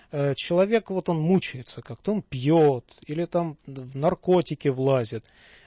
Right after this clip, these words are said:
э, в-, и-, или какие-то сумасшедшие преступления совершает. Он может быть просто гениальным, этот человек,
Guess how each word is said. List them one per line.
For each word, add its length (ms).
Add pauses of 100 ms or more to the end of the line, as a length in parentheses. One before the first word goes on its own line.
(120)
э, 300
в-, 260
и-, 320
или 120
какие-то 300
сумасшедшие 680
преступления 760
совершает. 760 (280)
Он 140
может 220
быть 140
просто 280
гениальным, 680
этот 180
человек, 520